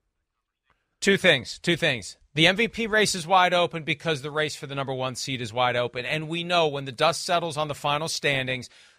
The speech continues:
the teams that hold the number one seeds are gonna be the first place we look for the M V P candidates, because, especially now that the playoff field expanded and only the one seed gets a bye, it has more value than ever before to be the top seed. So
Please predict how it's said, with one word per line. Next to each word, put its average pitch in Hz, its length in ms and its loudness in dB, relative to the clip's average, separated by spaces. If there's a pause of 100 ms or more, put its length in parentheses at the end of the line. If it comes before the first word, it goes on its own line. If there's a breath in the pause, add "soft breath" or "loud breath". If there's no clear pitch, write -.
the 135 100 -4
teams 175 420 0
that 233 100 4
hold 208 220 4
the 208 60 0
number 208 180 0
one 175 280 0
seeds 147 300 -2
are 147 40 -4
gonna 147 120 -6
be 135 60 -12
the 127 80 -8
first - 460 0
place - 340 0
we 214 120 -4
look 175 300 0
for 165 120 -8
the 147 120 -2
M 143 100 -2
V 143 140 -6
P 147 180 -4
candidates, 143 560 -2
because, - 480 4 (200 soft breath)
especially 254 460 -2
now 196 480 6 (280 soft breath)
that 175 120 -4
the 165 60 -12
playoff 233 360 4
field 214 200 -2
expanded 175 580 4
and 151 240 -2
only 226 300 0
the 202 100 -2
one 180 280 0
seed 170 260 -4
gets 170 220 -2
a 160 40 -2
bye, 151 360 6
it 139 100 -2
has 139 260 0
more 185 400 4
value 185 520 6
than 165 240 -2
ever 180 200 4
before 165 460 -4
to 151 60 -4
be 151 120 -6
the 139 120 -6
top 147 320 4
seed. 160 420 0 (320 soft breath)
So 202 440 8